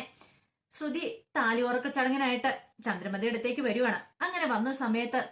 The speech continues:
ശ്രുതിനെ കണ്ട ഉടനെ ചന്ദ്രമതി പോയി സ്വീകരിച്ചുകൊണ്ട് വരുവാണ്. "ആ ശ്രുതി മോള് കേറി വരാൻ" പറഞ്ഞുകൊണ്ട് അകത്തേക്ക് കൊണ്ടുപോവാ. പിന്നീട്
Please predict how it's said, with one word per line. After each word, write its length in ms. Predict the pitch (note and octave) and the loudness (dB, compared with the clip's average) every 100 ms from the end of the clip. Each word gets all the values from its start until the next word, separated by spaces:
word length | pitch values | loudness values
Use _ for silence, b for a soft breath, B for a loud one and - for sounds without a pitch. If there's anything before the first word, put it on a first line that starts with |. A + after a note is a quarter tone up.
| - | -8
ശ്രുതിനെ 300 | G3+ F#3 A3+ A3+ | -6 -4 -2 0
കണ്ട 160 | G3+ | 0
ഉടനെ 260 | A#3+ A#3 B3 | 0 0 0
ചന്ദ്രമതി 480 | B3+ F#3+ G3+ A3+ A#3+ | -2 -2 -2 -2 -2
പോയി 240 | A#3 B3+ B B - - | -2 -4 B B -14 -4
സ്വീകരിച്ചുകൊണ്ട് 500 | F#3+ G3 G3+ A#3+ C4+ | -2 -2 -2 -2 0
വരുവാണ്. 280 | G#3+ A#3 - - F3 | 2 2 -2 -8 -8
"ആ 100 | G#3+ | -8
ശ്രുതി 300 | A3+ F3 F#3 | -6 -6 -2
മോള് 240 | A#3 A#3 - | 0 0 0
കേറി 180 | D#4 D#4+ | 2 2
വരാൻ" 320 | C4 A3+ C4 | 2 2 2
പറഞ്ഞുകൊണ്ട് 340 | B3 A#3+ A#3+ B3 - | 2 0 0 -2 -6
അകത്തേക്ക് 360 | F#3+ F3 F#3+ A#3+ | -8 -6 -6 -2
കൊണ്ടുപോവാ. 340 | G#3+ G#3+ G#3 - B B B B B - | 0 0 -2 -4 B B B B B -6
പിന്നീട് 300 | C4+ D4 D#4 | 0 2 2